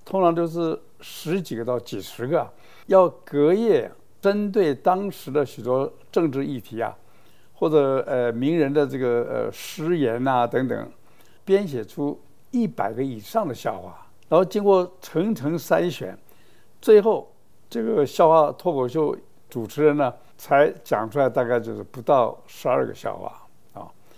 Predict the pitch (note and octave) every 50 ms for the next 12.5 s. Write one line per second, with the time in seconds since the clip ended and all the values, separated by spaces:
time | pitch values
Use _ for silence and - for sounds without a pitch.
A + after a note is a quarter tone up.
0 | - - - - - - E3 E3+ G3 F3+ E3 F#3+ F3+ E3 F3 D3+ C#3 A#2 B2 C#3+
1 | D#3 D#3 E3 D#3 C3 - - - E3+ D3+ C#3 C3+ C#3+ C3+ D3 C3+ C3 B2 - -
2 | - - - - - - - - - - A2 A2 A2+ - - - - - - C3+
3 | B2 A#2+ A2+ - - E3 E3+ F3+ G#3+ A3+ A3 F#3+ C3+ F#2+ F#2+ F#2+ - - - -
4 | - A2+ - - - - - - - - - - - - - - - - C#3 D3+
5 | E3+ F#3 E3+ D#3 E3+ D#3 D3 C#3 C3+ C3 C3 - - - - - C#3+ A#2+ A#2 A2+
6 | A2 A2+ - - - - - G3 G3+ E3+ D3+ C#3 C3+ C#3+ D#3 F3+ - - - -
7 | - - - C#3+ C3+ C3 A#2+ A#2 A#2 A#2 - - - - - - - - - -
8 | - - - - - - G3 D#3 C#3+ C#3 C3 C3 - A3 G3 C3+ A2+ - - -
9 | - - - - - - - - - - - - D3 C3 A#2 A#2 A2+ A2 A2 -
10 | - - - - - - A2+ A2+ - B2 A2 A2 A2 A2 - - F3+ B2+ A#2+ G#2+
11 | G2 - - A2+ A#2+ D3 D#3 - - - - - - - - - - - - -
12 | - - - - - - E3 C#3+ D3